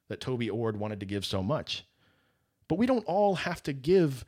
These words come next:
massive portions of our income to be able to make a difference. We don't all have to be Toby Ord." In Peter Singer's book, The Most Good You Can Do, he advocates ten percent of your income. Most churches ask you to donate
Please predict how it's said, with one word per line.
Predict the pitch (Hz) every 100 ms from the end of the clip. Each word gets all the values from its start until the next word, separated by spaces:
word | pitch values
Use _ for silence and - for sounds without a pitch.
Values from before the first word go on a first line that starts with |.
| _ 92
massive | 98 139 160 - 143 131
portions | - 151 - 135
of | 131
our | 127 143
income | 180 143 127
to |
be | 127 123
able | 139
to | 131
make | 127
a | 135
difference. | 156 226 - - - -
We | 208
don't | 208
all | 202 208
have | 202
to | 190
be | 156 220 185
Toby | - 185 175 165
Ord." | 208 220 107 - - _ _ _ _ _ _ _ _ _ _ _
In | 165 151
Peter | 214
Singer's | 220 202 135
book, | 131 139 - _ 139
The | 131
Most | 147 - 123
Good | 127
You | 110
Can | 104 92
Do, | 95 92 92 - _ _ _ _ -
he | 170
advocates | 180 156 151 139 - - _ _ _
ten | - 165
percent | 143 127 - 107
of | 101
your | 87 80
income. | 71 - _ _ _ _ _ _ _ -
Most | 165 -
churches | 160 143 139 123
ask | 120 -
you | 117
to | 107
donate | 107 107 101 98